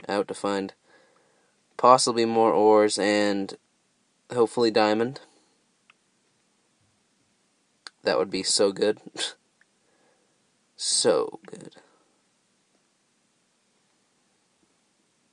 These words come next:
Anyway, this pick's about to break. And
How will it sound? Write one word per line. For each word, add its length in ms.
Anyway, 480
this 180
pick's 280
about 180
to 80
break. 380
And 480